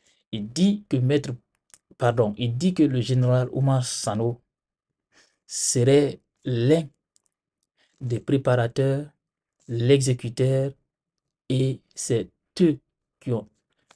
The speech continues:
induit le capitaine Moussa Dadis Camara dans les erreurs.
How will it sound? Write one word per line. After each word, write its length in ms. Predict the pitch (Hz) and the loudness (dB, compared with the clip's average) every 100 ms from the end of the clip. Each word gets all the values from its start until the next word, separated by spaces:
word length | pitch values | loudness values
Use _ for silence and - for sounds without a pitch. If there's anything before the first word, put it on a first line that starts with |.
| - _ _ _ | -20 _ _ _
induit 600 | 143 135 135 139 139 139 - _ _ _ | 2 4 6 4 0 -2 -10 _ _ _
le 180 | 120 113 | -4 -2
capitaine 440 | 110 113 104 110 | -2 -2 -4 -2
Moussa 280 | 120 120 117 | -2 0 -2
Dadis 320 | 104 110 101 | -2 -4 -6
Camara 560 | - 104 107 107 110 - _ _ _ _ _ _ _ _ _ | -6 -6 -6 -6 -8 -14 _ _ _ _ _ _ _ _ _
dans 180 | 117 104 | -4 0
les 180 | 104 107 | 0 2
erreurs. 400 | 104 98 85 | 0 0 -4